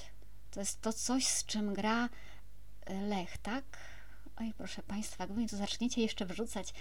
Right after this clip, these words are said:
rozgrywki meczowe, to ja polegnę. E, tak jak mówiłam, ostatni raz krótko o słoniach, bo po pierwsze, to nie jest stawianie zwierząt na równi z człowiekiem, to jest dostrzeganie proporcji. Życie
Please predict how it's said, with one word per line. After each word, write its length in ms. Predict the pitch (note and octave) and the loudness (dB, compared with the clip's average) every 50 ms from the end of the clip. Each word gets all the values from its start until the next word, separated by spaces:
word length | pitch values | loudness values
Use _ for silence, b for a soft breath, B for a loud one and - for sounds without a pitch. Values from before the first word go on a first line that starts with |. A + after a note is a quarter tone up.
| B B B B B B | B B B B B B
rozgrywki 580 | - G3 F3+ G3+ - G3 A#3 A3+ - - A#3 | 0 2 2 2 2 2 2 2 0 0 0
meczowe, 360 | G3 F#3+ - - G3 F#3+ F#3 E3+ | 0 0 0 0 0 0 0 0
to 80 | - | -2
ja 80 | F3+ E3+ | -2 -2
polegnę. 440 | - - E3 C#3 - - - C#3+ D3 B B B B B B - | -2 -2 -2 -2 -2 -2 -2 -2 -2 B B B B B B 2
E, 280 | G3+ G3 F#3+ F#3 F#3 | 2 2 4 2 2
tak 180 | F3+ - C4 B3+ | 0 0 0 0
jak 120 | A#3+ A3 | 0 0
mówiłam, 360 | G#3+ F#3+ F#3 A3 C#4 C4+ A#3+ - - | 0 2 4 6 8 8 6 6 4
ostatni 500 | - G#3 - - B3+ C4+ C4 B3+ A#3+ A3+ | 0 0 2 2 2 2 2 2 0 0
raz 240 | G#3+ G#3 G3+ - - | 0 0 0 0 -2
krótko 580 | - - - C4 D#4+ E4 - - - F#3 - - | -2 0 2 4 4 4 2 0 -4 -4 -2 -2
o 80 | - | 0
słoniach, 640 | F3+ - - - F#3 F3 E3+ E3 C#3+ D#3 A3 C4 - - B B B B B B B B B - | 0 0 2 2 0 0 0 0 0 0 0 0 -2 -4 B B B B B B B B B 0
bo 200 | G3 G3+ G#3+ G#3 | 2 4 4 4
po 120 | G#3 D4 D4 | 6 4 4
pierwsze, 340 | - - C#4+ - - A3 | 4 2 0 0 0 -2
to 140 | - - C#4 | 0 2 6
nie 160 | C#4 C#4 B3+ | 6 8 8
jest 200 | A3+ G#3+ - - | 6 6 4 0
stawianie 460 | - - - G#3+ G3 G#3 G#3+ G#3+ G3+ G3 | 0 0 0 0 0 2 2 2 0 0
zwierząt 500 | G3+ G3 G#3 G#3+ G#3+ G#3+ G3+ G3 G3+ G3+ | 0 2 2 2 2 2 2 0 0 0
na 80 | G3 | 0
równi 280 | G3+ G#3+ G#3 G#3+ G3 F#3+ | 2 2 2 2 2 2
z 120 | - - | 2 2
człowiekiem, 600 | - - G#3+ G3 F#3 F3+ E3+ - - A3 C4 E4 G4 | 2 0 0 0 0 -2 -2 -2 0 0 2 2 2
to 80 | G4 C#4 | 2 2
jest 120 | C4+ B3 | 2 2
dostrzeganie 560 | A3+ A3+ A3+ - - - G#3+ G#3+ A3 G#3+ G#3 G3+ | 2 2 2 2 2 0 2 2 2 2 0 0
proporcji. 800 | - - G#3 G3+ - F#3+ E3+ D#3 D#3 - - - - D3 D3 - | -2 -2 -2 -2 -2 -4 -4 -4 -4 -4 -4 -4 -4 -6 -6 -6
Życie 460 | - F3 G#3 C4 B3+ - G#3 F3+ - | -2 0 0 2 2 2 0 0 -2